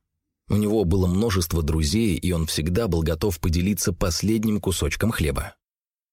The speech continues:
Второй же сосед, замкнутый и злой, постоянно ныл из-за долгов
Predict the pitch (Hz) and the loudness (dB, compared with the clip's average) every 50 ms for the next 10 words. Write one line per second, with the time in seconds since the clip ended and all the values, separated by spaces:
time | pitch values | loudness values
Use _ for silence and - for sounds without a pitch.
0 | _ _ _ _ _ _ _ _ - - - 78 73 82 107 120 104 85 80 - | _ _ _ _ _ _ _ _ -14 -6 -4 -2 0 0 0 0 0 0 0 0
1 | - 78 - - - - - - - _ _ _ _ _ - 101 107 147 151 127 | -2 -2 -2 -4 -4 -6 -8 -12 -18 _ _ _ _ _ -4 -2 -2 0 -2 -2
2 | - - 85 80 78 76 67 69 69 - - - 127 123 101 80 76 76 71 64 | -2 0 -2 0 0 -2 -2 -4 -6 -8 -6 -4 -2 -2 0 0 0 0 0 0
3 | - - - - - _ _ _ _ _ _ - 120 - - - 113 104 110 120 | -2 -6 -10 -16 -20 _ _ _ _ _ _ -4 -4 -4 -4 -2 -2 0 0 0
4 | 117 101 95 87 87 90 101 107 95 90 78 78 82 76 80 76 78 78 107 110 | 0 0 0 0 2 2 2 2 2 0 0 0 0 0 0 0 0 0 0 0
5 | 101 - - | -2 -4 -8